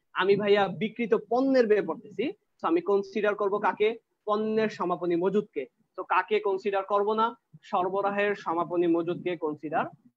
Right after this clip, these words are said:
করব না। তাহলে minus করতে হবে কত টাকা? minus করতে হবে পঞ্চাশ হাজার টাকা। এবার আবার মনে হচ্ছে, "ভাইয়া, এই যোগ বিয়োগ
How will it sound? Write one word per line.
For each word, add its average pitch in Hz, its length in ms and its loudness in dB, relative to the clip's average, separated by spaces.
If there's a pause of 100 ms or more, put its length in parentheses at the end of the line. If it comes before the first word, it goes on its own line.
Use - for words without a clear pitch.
(140)
করব 180 260 0
না। 131 100 -8
তাহলে - 400 -2
minus 180 360 0
করতে 220 220 -6
হবে 208 160 0
কত 208 160 -4
টাকা? 214 320 -4 (320)
minus 160 440 -4
করতে 180 180 -10
হবে 170 120 -4 (100)
পঞ্চাশ 185 380 -6
হাজার 143 160 -8 (100)
টাকা। 123 280 -16 (640)
এবার 160 140 -8 (120)
আবার 202 320 2
মনে 190 200 0
হচ্ছে, 185 260 -6
"ভাইয়া, 170 340 -2
এই 233 260 0
যোগ 196 260 0
বিয়োগ 208 160 0